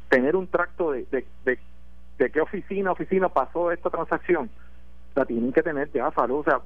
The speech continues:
no, no olvidemos, esto no es una transacción ordinaria, esto no es un contrato que le dieron a una persona por allá, a una agencia de tercer nivel,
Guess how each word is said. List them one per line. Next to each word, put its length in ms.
no, 260
no 100
olvidemos, 600
esto 240
no 180
es 100
una 160
transacción 480
ordinaria, 600
esto 180
no 100
es 60
un 60
contrato 440
que 60
le 60
dieron 180
a 80
una 40
persona 380
por 140
allá, 220
a 40
una 160
agencia 340
de 60
tercer 260
nivel, 260